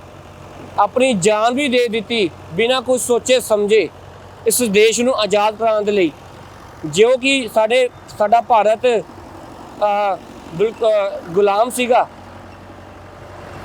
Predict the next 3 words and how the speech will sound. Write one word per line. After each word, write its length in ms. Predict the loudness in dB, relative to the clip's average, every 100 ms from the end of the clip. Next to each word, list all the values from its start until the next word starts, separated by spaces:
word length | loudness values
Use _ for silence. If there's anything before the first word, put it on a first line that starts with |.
| -14 -14 -12 -12 -12 -12 -12 -10 -10 -10 -6 -4
ਜਾਨ 400 | 0 0 0 -2
ਦਿੱਤੀ, 420 | -6 -2 -2 -2 -4
ਪਰ 280 | 2 2